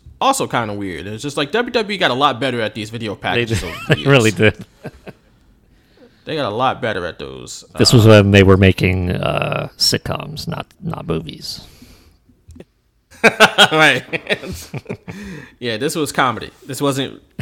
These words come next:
Speaker 2: <laughs>
Speaker 1: this didn't get me more hyped up for this match. It was just like, "Oh, okay, um, weird."
Speaker 2: Just a little
Speaker 1: Just
Speaker 2: bit.
Speaker 1: weird. Um, and then we go to the match. And of course, again,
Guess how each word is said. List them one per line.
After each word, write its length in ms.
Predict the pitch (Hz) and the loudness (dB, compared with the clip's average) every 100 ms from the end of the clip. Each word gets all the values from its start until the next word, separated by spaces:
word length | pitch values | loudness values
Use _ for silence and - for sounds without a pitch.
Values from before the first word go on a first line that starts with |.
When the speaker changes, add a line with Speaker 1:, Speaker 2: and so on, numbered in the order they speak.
| - | -2
Speaker 2:
<laughs> 260 | - - | -2 0
Speaker 1:
this 100 | 165 | -2
didn't 240 | 180 254 262 | 0 -2 -2
get 160 | 277 | -2
me 160 | 214 185 - - _ | -2 -4 -6 -20 _
more 220 | 151 160 151 | -4 -2 2
hyped 360 | 160 156 - | 2 2 2
up 120 | 156 | -2
for 120 | 143 117 | -2 -8
this 160 | 110 | -6
match. 280 | 107 76 - | -6 -6 -8
It 40 | |
was 100 | 110 | -10
just 160 | 127 117 | -10 -6
like, 220 | 104 - | -6 -6
"Oh, 220 | - - - | -12 -16 -16
okay, 320 | - - - | -10 -8 -8
um, 520 | - 185 196 202 208 220 _ _ _ _ _ - _ - | -8 -8 -8 -10 -12 -16 _ _ _ _ _ -20 _ -8
weird." 420 | 202 349 95 - - _ _ _ _ _ _ _ _ _ | -2 0 0 -6 -16 _ _ _ _ _ _ _ _ _
Speaker 2:
Just 200 | - - | -12 -8
a 40 | - | -6
little 120 | 85 | -4
Speaker 1:
Just 80 | - | -4
Speaker 2:
bit. 80 | 117 | -6
Speaker 1:
weird. 240 | - - _ _ _ _ _ _ _ _ _ _ _ _ _ _ - | -6 -14 _ _ _ _ _ _ _ _ _ _ _ _ _ _ -12
Um, 420 | 123 110 110 107 - - | -8 -8 -8 -12 -10 -4
and 100 | 175 | 0
then 140 | 240 | 2
we 80 | 233 | 2
go 160 | 214 | 0
to 100 | 208 | 0
the 80 | 190 | -4
match. 280 | 165 117 73 | -4 -4 -4
And 80 | 127 | -8
of 60 | 120 | -6
course, 280 | 185 175 | -4 -4
again, 360 | - 165 135 107 | -4 -2 -2 -4